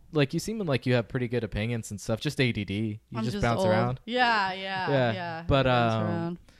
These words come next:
Speaker 1: but, like, your, your style of comedy, though, is, like, I mean, it's dirty and can be raunchy and stuff, but you're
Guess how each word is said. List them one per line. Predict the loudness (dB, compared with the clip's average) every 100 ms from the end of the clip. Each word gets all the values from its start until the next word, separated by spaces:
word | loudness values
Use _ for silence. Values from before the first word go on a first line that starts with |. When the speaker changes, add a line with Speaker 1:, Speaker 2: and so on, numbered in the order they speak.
| -18 2
Speaker 1:
but, | 4 4 2
like, | 0 2
your, | 4 6 6 4 2 2
your | 0 -2
style | -2 2 4 6 6
of | 2
comedy, | -2 0 2 2 2
though, | 4 4 4
is, | 2 -2
like, | -4 -4 -4
I | 0
mean, | 2
it's | 2 0 -6
dirty | 0 4 6 4 2
and | 0
can | -2
be | 0
raunchy | 0 0 0 -4
and | -2
stuff, | 2
but |
you're | 4